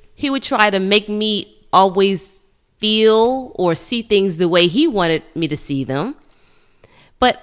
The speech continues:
I'm a different person, and sometimes I think and feel differently than what he does. And I think in the beginning,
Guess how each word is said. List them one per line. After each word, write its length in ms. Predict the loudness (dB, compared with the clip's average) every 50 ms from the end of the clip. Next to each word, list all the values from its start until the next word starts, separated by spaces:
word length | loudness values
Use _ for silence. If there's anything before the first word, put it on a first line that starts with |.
| _
I'm 300 | 2 2 4 2 0 -2 -6 -8
a 60 | -6
different 320 | -6 -6 -6 -6 -8 -6
person, 500 | -4 -4 -4 -4 -4 -6 -6 -6 -6 -6
and 100 | -8 -8
sometimes 440 | -6 -6 -6 -4 -2 -2 -2 -2 0 2
I 140 | 2 2 2
think 460 | 0 -4 -6 -4 -4 -4 -6 -12 -16 -16 _ _ _ _
and 140 | 0 0 0 -2
feel 480 | -6 -6 -2 0 2 4 4 2 2
differently 640 | -2 -2 -2 -2 -2 -2 -4 -4 0 0 0 0 0
than 320 | -2 -4 -4 -4 -4 -2 -2
what 140 | -4 -4 -4
he 100 | -6 -6
does. 440 | -6 -4 -4 -4 -4 -6 -8 -10 -16 -20 -20 -20 -20 -20 _ _ _ _ _ _
And 160 | 0 2 2 0
I 100 | -2 -4
think 540 | -4 -2 0 0 0 0 -4 -10 -16 -20 _ _ _ _ _ -2
in 120 | 0 2
the 80 | 2 2
beginning, 800 | 2 0 0 0 2 2 2 2 2 2 0 0 -2 -4 -6